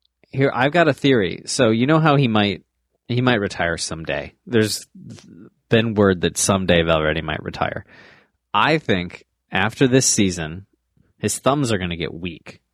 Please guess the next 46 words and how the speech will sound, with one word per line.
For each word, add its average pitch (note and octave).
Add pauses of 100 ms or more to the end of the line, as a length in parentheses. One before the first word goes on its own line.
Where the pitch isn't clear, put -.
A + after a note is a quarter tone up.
(160)
He's A#2
gonna, C3 (320)
it's A#2
gonna B2
be A#2
almost C3
like G#2+
part G2+
of F#2+
his F#2
body's D2+
gone F2
into -
pre-retirement. - (800)
And G2
he's G#2
gonna G2 (260)
know G#2
that G#2
feeling, F2+
and F2
he's F2
gonna F2+
feel F2+
so -
sad E2+
and E2 (880)
about E2+
it D2+
that F2
he'll F2
decide E2+
to F#2
never E2
retire. - (520)
'Cause F#2
he G#2
won't F#2+
wanna F2+
just, F2+
he A2
just G#2+
won't G#2
want F2+
that C2+
feeling. E2